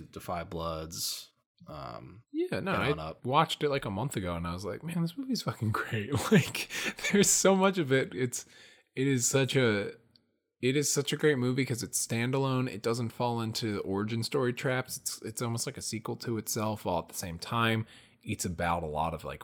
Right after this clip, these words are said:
Speaker 2: really important themes, and it's, it's just a celebration of just, like, Black culture. It's f-,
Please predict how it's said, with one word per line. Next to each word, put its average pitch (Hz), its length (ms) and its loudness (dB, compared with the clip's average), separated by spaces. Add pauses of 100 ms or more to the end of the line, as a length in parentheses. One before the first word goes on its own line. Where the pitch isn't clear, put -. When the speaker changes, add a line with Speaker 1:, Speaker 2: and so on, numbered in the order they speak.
(120)
Speaker 2:
really 85 360 -6
important 78 680 -8 (580)
themes, 95 560 0
and 87 140 -8
it's, 87 180 -8 (180)
it's - 220 -6
just - 460 -4
a 104 60 -6
celebration 80 960 -2
of 71 260 -8
just, - 240 -8
like, - 180 -10
Black - 240 -8
culture. - 480 -14
It's - 400 -10 (160)
f-, - 60 -20